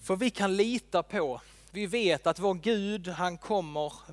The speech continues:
belöna oss som håller ut. Och vi kan veta också, som Jakob skriver,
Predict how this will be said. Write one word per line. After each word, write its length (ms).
belöna 840
oss 460
som 340
håller 680
ut. 640
Och 220
vi 80
kan 260
veta 460
också, 380
som 220
Jakob 440
skriver, 580